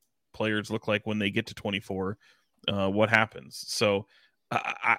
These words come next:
I actually think there's a little bit more excitement because of just how many, um, how many paths that they can really take,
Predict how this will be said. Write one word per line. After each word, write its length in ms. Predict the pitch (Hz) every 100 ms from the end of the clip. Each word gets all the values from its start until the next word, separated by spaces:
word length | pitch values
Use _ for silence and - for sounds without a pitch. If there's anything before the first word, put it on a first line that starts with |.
| -
I 160 | 127 143
actually 360 | 151 - 143
think 240 | 123 127 -
there's 220 | 113 107
a 40 |
little 200 | 104 -
bit 180 | 117 87
more 140 | 110
excitement 560 | 92 - 107 - 104 95
because 340 | 101 - 107
of 100 | 101
just 220 | 98 101 -
how 160 | 107
many, 320 | 113 107 101 - _ _ _ _ _ _ -
um, 440 | 110 95 90 78 - _ _ _ _
how 140 | 139
many 340 | 165 160 147 117 _ -
paths 460 | 165 151 - -
that 180 | - 110
they 120 | 113
can 180 | - 117
really 200 | 113 110
take, 460 | - 123 104 -